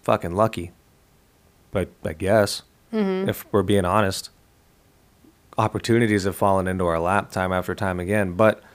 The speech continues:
Speaker 2: Or what if we just are now more aware of opportunities? It's not luck.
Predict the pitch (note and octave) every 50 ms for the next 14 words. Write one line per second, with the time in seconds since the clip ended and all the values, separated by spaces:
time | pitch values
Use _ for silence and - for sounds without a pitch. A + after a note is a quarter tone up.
0 | - - - - B3 A3 G#3 G#3 G3+ G3 G3 G3 G3+ G3 - - G3+ F#3+ F#3+ F#3+
1 | F#3+ F#3 - - G3 F#3 F#3 F#3 F#3 F#3 F#3 F3+ F3+ F3+ F3 F3 F3+ F3+ F3+ F3+
2 | F3+ F3+ F3+ F3+ F3+ - - - G#3+ F#3+ F#3+ F#3 F3+ - F#3+ F#3+ F#3 F3+ F#3 F#3
3 | F#3 F3+ F3+ - F#3 F3+ F3 G3 G3 F#3+ F#3 F3+ F3+ -